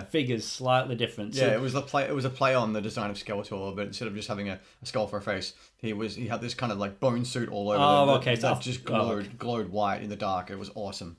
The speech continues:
Speaker 1: I thought you were saying that they got a Skeletor figure, painted him a different colour, <laughs> and
Speaker 2: Called
Speaker 1: then
Speaker 2: him
Speaker 1: sold it as a
Speaker 2: Scareglow.
Speaker 1: different character.
Speaker 2: I'll show you off air a picture of him.
Speaker 1: In nineteen ninety, we got the New Adventures of He-Man. Then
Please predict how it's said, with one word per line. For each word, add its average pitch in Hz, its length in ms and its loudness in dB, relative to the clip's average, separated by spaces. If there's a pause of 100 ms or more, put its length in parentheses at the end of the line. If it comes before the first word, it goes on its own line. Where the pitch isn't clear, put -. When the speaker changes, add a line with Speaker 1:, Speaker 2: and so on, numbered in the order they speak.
(120)
Speaker 1:
I 127 120 4
thought 151 260 4
you 135 80 4
were 131 60 2
saying 127 360 0
that 123 140 -2
they 127 60 -4
got 127 160 -2
a - 20 -8
Skeletor 123 540 -2
figure, 107 220 -4
painted 123 340 -4
him 117 120 0
a 117 40 0
different 120 280 -4
colour, 110 280 -2 (120)
<laughs> - 120 -20
and 180 160 0
Speaker 2:
Called - 0 -
Speaker 1:
then 160 140 6
Speaker 2:
him - 60 2
Speaker 1:
sold 160 360 8
it 180 80 0
as 131 100 2
a 143 40 4
Speaker 2:
Scareglow. 127 40 2
Speaker 1:
different 139 400 2
character. 131 400 -2 (480)
Speaker 2:
I'll 131 80 0
show 139 140 -2
you 117 160 0
off 101 180 0
air 92 140 0
a 90 60 -6
picture 98 260 -6
of 85 60 -4
him. - 120 -8 (460)
Speaker 1:
In 143 100 2
nineteen 202 400 2
ninety, 156 720 0 (360)
we 139 100 2
got 156 180 0
the 131 80 2
New 151 220 4
Adventures 139 560 0
of 131 100 -4
He-Man. 110 540 -2 (180)
Then 175 540 2